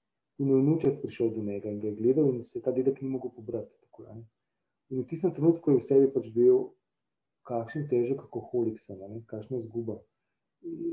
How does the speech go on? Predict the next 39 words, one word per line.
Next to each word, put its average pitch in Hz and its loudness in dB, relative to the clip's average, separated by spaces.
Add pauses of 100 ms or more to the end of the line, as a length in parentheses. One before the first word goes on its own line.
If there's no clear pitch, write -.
(180)
In 143 -2
nehal 165 4
se - 0
je 139 4
zanikati, 143 2
sprejel 139 4
in 127 0
šel 143 -2
potem 127 -2
na 120 -8
zdravljenje. 110 -6
In 113 -8
rekel, 117 -4
hvala 123 -2
Bogu, 139 -4 (500)
ker 131 0
sem 117 -8 (680)
zdaj 131 2
dobil 135 2
vsa 151 0
ta 147 2
leta, 131 6
ki - -8
jih 113 -16
lahko 120 -6
s 113 -10
tem 131 0
vnučkom 120 -8
preživim, 107 -10 (200)
res 107 -14 (140)
kakovostno. - -10 (2500)
Ampak 131 -4
v 139 -6
tistem 214 0
trenutku 175 0
že, 147 0
ko 147 0
je 143 10
on 160 6